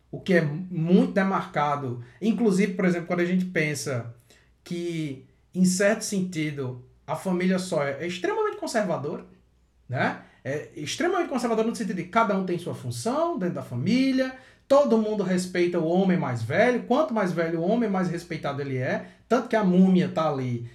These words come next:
e eles ficam nessa tentativa, você falou assim, é uma cena de estupro, né? Aquela cena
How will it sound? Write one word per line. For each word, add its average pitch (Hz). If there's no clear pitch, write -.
e 156
eles 175
ficam 190
nessa 180
tentativa, 180
você 175
falou 175
assim, 175
é 220
uma 269
cena 226
de 214
estupro, 127
né? 180
Aquela 160
cena 135